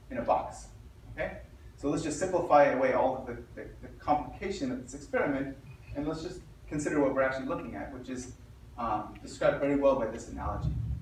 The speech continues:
Okay? So what we have is a, a box, and it has in some sense two shelves. These are these energy states. Okay? And you can think about, uh, a ball, and the ball can sit on one shelf, the lower shelf, or the upper shelf.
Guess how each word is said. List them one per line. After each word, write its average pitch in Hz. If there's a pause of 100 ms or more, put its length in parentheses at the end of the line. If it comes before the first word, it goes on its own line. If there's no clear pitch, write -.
Okay? -
So -
what 131
we 123
have 131
is 123
a, 107 (480)
a 113
box, - (840)
and 156
it -
has 165
in 156
some -
sense 151
two -
shelves. -
These 127
are 120
these 117 (340)
energy 135
states. - (1000)
Okay? - (200)
And 147
you 156
can 180
think 180
about, 175
uh, 123
a 127
ball, -
and 131
the 135
ball 135
can -
sit 123
on 120
one 117
shelf, -
the 107
lower 98
shelf, -
or -
the -
upper -
shelf. -